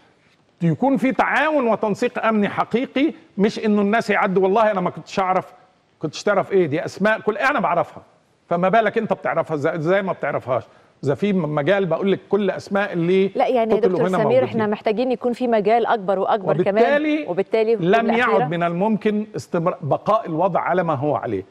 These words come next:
Speaker 2: مم.
Speaker 1: لأنه ده استنزاف للقضية الفلسطينية وضياعها بالكامل.
Speaker 2: مم.
Speaker 1: وإحنا عندنا مخاطر، السيد ترامب ما نعرفش هيطلع منه إيه،
Speaker 2: آه.
Speaker 1: ممكن ينقل السفارة، هو هيزور إسرائيل،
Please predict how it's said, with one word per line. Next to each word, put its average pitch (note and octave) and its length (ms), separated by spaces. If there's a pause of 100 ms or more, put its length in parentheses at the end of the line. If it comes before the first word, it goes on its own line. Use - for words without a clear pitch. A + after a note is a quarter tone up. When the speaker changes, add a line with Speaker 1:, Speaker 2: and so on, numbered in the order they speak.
(100)
Speaker 2:
مم. D#3 220
Speaker 1:
لأنه D#3+ 240
ده F#3 280 (100)
استنزاف F#3 520
للقضية E3 360
الفلسطينية F3 560
وضياعها F3 720 (200)
بالكامل. F#3+ 580 (120)
Speaker 2:
مم. E3 200
Speaker 1:
وإحنا D3+ 200
عندنا D#3 320
مخاطر، F#3+ 460
السيد E3 260
ترامب F3 320
ما D3 120
نعرفش D#3 320
هيطلع E3 280
منه E3 300
إيه، A#3 220 (320)
Speaker 2:
آه. - 40
Speaker 1:
ممكن D#3+ 260
ينقل F3 280
السفارة، F#3 360
هو E3 160
هيزور C#3 300
إسرائيل، D#3 460